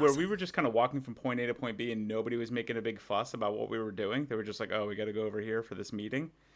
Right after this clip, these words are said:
Speaker 1: And we're, like, walking a room and <laughs> I was so confused because we just, you know, walked into a,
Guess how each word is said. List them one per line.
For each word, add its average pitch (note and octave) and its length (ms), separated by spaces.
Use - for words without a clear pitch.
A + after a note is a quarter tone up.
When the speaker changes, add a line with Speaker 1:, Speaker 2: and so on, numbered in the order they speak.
Speaker 1:
And C#3+ 200
we're, F3+ 100
like, G#3+ 220
walking A#2+ 320
a C#3+ 60
room C3+ 840
and A#2 580
<laughs> C#4+ 960
I F#3+ 340
was F#3 260
so F#3 240
confused E3+ 680
because A#2+ 260
we C3+ 140
just, C#3 280
you D3+ 60
know, B2+ 80
walked C3 300
into C3 640
a, B2 120